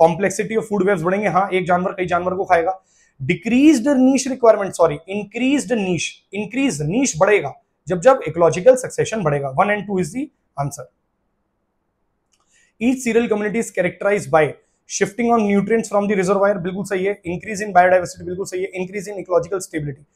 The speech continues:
कह रहे हैं सीरियल कम्युनिटी हमें कैसे पता चलेगी?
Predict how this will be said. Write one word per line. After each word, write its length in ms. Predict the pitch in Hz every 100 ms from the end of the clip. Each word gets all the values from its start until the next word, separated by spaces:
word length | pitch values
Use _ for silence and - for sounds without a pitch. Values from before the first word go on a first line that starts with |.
| _ _ _
कह 80 | 196
रहे 40 |
हैं 80 | 233
सीरियल 400 | 240 226 226 254
कम्युनिटी 420 | 247 214 214 220
हमें 160 | 233 233
कैसे 180 | 233 226
पता 140 | 220
चलेगी? 380 | 214 180 156 131